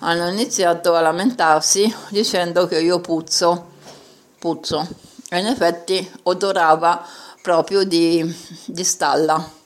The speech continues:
Aveva la sua pelle, hanno la pe-, la pelle acida in questa maniera e quindi anche se si lavava, eh, <laughs> anzi forse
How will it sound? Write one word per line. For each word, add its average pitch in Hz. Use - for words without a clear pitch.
Aveva 175
la 170
sua 202
pelle, 160
hanno 160
la 180
pe-, 156
la 156
pelle 165
acida 160
in 147
questa 165
maniera 165
e 185
quindi 175
anche 180
se 165
si 190
lavava, 160
eh, 160
<laughs> 214
anzi 175
forse 175